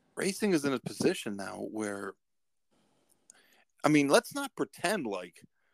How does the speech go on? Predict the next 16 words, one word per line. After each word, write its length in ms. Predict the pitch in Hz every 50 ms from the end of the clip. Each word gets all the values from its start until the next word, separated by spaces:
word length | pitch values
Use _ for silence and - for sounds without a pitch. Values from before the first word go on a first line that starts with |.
| _ _ _ _ -
this 220 | 120 170 - -
was 140 | 285 269 -
the 80 | -
first 320 | - - 139 135 131 - -
time 220 | - 147 131 117 107
a 60 | 95
horse 280 | - 135 131 113 - - -
broke 260 | - 131 131 127 _
down 240 | - 123 123 123 120
on 100 | 113 104 92
the 80 | 90
undercard 400 | 104 117 120 110 - - 123 107
of 100 | 98 82
a 40 | 78
Triple 300 | - - 127 - - 76
Crown 320 | - - 131 180 185 117